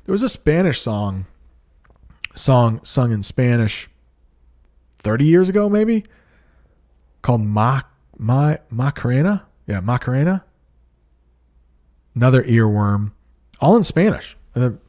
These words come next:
I, I don't think we knew what was going on in the song, but it was, it was catchy. It was an earworm. Biased, partial, prejudice, those all work. Yep. Good call.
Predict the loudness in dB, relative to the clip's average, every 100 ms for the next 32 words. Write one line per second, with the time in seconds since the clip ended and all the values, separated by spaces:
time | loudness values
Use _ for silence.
0 | -20 -20 -20 -20 -20 _ -2 -2 -4 _
1 | -2 4 6 6 6 6 8 8 8 6
2 | 2 0 -2 -4 2 4 4 4 4 2
3 | 0 0 2 4 2 2 2 2 0 0
4 | 0 -2 -4 -2 -4 -6 -12 -4 -2 0
5 | -2 -2 2 4 2 -2 -4 -8 -14 _
6 | _ _ _ _ _ _ -20 -20 -20 _
7 | _ _ _ _ 0 4 4 4 2 -2
8 | _ _ -2 0 2 0 0 -2 -2 -6
9 | _ -12 -8 -2 2 2 4 6 6 4
10 | -2 -10 -14 _ _ _ _ _ _ _
11 | 0 0 0 -4 -2 -2 -4 -6 -10 -20
12 | _ -6 -6 -6 _ _ _ _ _ _
13 | _ _ _ _ _ _ _ -20 _ _
14 | -6 -6 -6 -10 -10